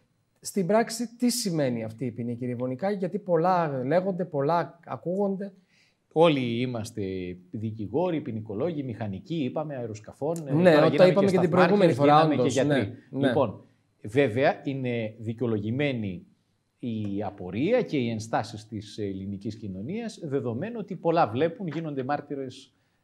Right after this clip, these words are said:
Speaker 2: πολλών περίεργων, όταν δεν είναι, ε, ο άλλος μνημένος στα νομικά. Τι σημαίνει με απλά ελληνικά επιβολή ισοβίου καθρίξεως χωρίς κανένα ελαφρυντική περίσταση απορριπτωμένων όλων των αυτοτελών ισχυρισμών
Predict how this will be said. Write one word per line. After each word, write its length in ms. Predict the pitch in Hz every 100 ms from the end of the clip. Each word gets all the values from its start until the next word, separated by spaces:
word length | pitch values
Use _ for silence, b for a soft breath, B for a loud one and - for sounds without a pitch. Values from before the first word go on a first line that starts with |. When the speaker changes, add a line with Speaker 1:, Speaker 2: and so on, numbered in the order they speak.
| _
Speaker 2:
πολλών 280 | - 139 143
περίεργων, 720 | 123 143 135 110 101 147 208 -
όταν 320 | 131 143 123
δεν 220 | 131 131
είναι, 360 | 127 127 127 123
ε, 320 | - 104 101
ο 140 | 104 107
άλλος 240 | 110 110
μνημένος 420 | 117 104 101 110
στα 140 | 104 107
νομικά. 440 | 95 90 101 95 B B B _
Τι 120 | 247
σημαίνει 400 | 233 190 202 208
με 120 | 196
απλά 240 | 170 185 180
ελληνικά 600 | 175 160 156 170 170 165 _
επιβολή 460 | 156 147 131 147 160
ισοβίου 440 | 147 135 127 151
καθρίξεως 580 | 147 131 147 151 151 127
χωρίς 320 | - 139 147 143
κανένα 500 | 147 143 143 147 143
ελαφρυντική 640 | 135 123 131 127 117 143
περίσταση 540 | 147 123 143 143 -
απορριπτωμένων 680 | 131 120 110 110 117 143 127
όλων 240 | 131 135 127
των 160 | 120
αυτοτελών 500 | 110 110 104 107 120
ισχυρισμών 580 | 117 - 98 98 143 208